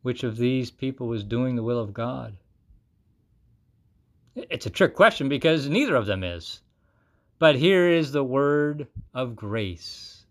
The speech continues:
Which one of them is God's daughter, God's son? Which one of them does God want to nurture and mold and change into walking examples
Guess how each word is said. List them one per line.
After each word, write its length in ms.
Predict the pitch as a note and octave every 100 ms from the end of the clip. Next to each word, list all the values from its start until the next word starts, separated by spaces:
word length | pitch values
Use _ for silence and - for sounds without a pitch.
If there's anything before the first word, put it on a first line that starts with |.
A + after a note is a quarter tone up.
| _ _ _ -
Which 280 | G#3 G#3+
one 300 | D#3+ E3+ F#3
of 180 | F#3 D3+
them 300 | B2 A2+ A2+
is 180 | G#2+ G#2
God's 720 | G#2 C3 C#3+ C#3+ C#3 A#2+ -
daughter, 560 | - C3+ C3+ B2+ G2+ G2+
God's 640 | G2+ B2 C#3 C#3+ C#3 B2
son? 480 | - - B2+ A#2 F#2 - _ -
Which 260 | G#3+ A3
one 180 | F3+ F#3+
of 120 | F3+
them 280 | D3+ C#3 A#2+
does 600 | A2 D#3 D#3 D3+ B2+ - _ _ _ _
God 640 | C3+ C#3 C#3 C3+ C3 G#2
want 400 | A2+ C3 C3 -
to 100 | A#2+
nurture 640 | A2 G#2 A2 - G2+ E2+ - _ _ -
and 240 | B2 A#2+
mold 580 | A2 A2 A#2+ A2+ F#2+ F#2 _ _
and 200 | A#2 G#2+
change 1000 | - - C#3 C3 G#2+ F#2+ F2+ - - - _ _ _ _ _ _ _ _ _ _
into 300 | - A2+ G#2
walking 480 | G#2 G2+ A#2+ - A2+
examples 1080 | G#2 F#2+ A#2 A#2+ A2+ F#2 F2 F2 - -